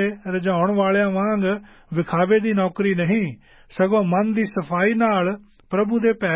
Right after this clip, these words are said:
ਨਾਲ ਕਰੋ। ਜੋ ਕੁਝ ਤੁਸੀਂ ਕਰੋ, ਸੋ ਚਿੱਤ ਲਾ ਕੇ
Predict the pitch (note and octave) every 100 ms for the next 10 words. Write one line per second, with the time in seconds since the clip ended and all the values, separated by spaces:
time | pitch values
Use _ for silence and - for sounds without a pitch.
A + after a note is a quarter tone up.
0 | F#3+ G#3 F#3+ F3+ A3 - _ - D3+ B2+
1 | A2 G2+ - - - - - - F#3 B3+
2 | C4+ C4 B3 A#3 A#3+ - F#3+ A3+ G3 B2
3 | - _ _ - G#3+ G3 G#3+ G#3+ G3 E3+
4 | F3+ G#3 A3+